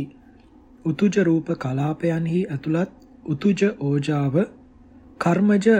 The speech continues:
පාචක අග්නියේ ආධාරයෙන්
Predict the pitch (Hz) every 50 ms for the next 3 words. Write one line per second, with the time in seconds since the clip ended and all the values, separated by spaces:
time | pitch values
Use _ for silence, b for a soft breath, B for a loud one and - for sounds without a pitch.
0 | 185 - - - - - - - - - - - - - - - - - _ _
1 | - - - - - - - _ _ - - - - - - - 160 160 175 175
2 | - - 190 - 180 165 151 143 143 135 135 143 151 151 147 143 143 147 160 -
3 | 143 127 127 135 139 147 147 147 143 139 131 131 135 139 156 190